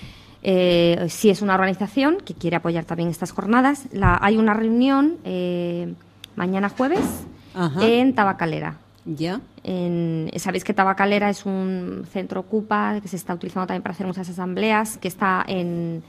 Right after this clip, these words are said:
Speaker 1: en el metro Embajadores, es en Embajadores,
Speaker 2: Sí.
Speaker 1: en la plaza, esquina con calle Embajadores, es un
Speaker 2: Sí.
Speaker 1: edificio grande.
Speaker 2: ¿Y a qué hora es esa reunión?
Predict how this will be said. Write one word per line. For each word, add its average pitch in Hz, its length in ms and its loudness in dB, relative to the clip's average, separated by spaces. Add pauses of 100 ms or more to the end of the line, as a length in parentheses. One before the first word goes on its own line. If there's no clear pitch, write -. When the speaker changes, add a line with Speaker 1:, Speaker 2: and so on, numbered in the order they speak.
(320)
Speaker 1:
en 170 680 -2
el 170 100 -2
metro 185 240 -2
Embajadores, 170 540 -6
es - 100 -10
en 180 80 -2
Embajadores, 185 480 0
Speaker 2:
Sí. 151 60 0
Speaker 1:
en 170 80 4
la - 80 -2
plaza, 190 360 -6
esquina 196 420 -2
con 170 120 -4
calle 160 180 -4
Embajadores, - 600 -10
es - 160 -18
un 165 80 0
Speaker 2:
Sí. 160 60 2
Speaker 1:
edificio 170 300 -2
grande. 156 380 -10
Speaker 2:
¿Y 180 140 4
a 170 120 4
qué 175 120 2
hora 165 160 0
es - 160 -6
esa 156 180 -6
reunión? 151 480 -6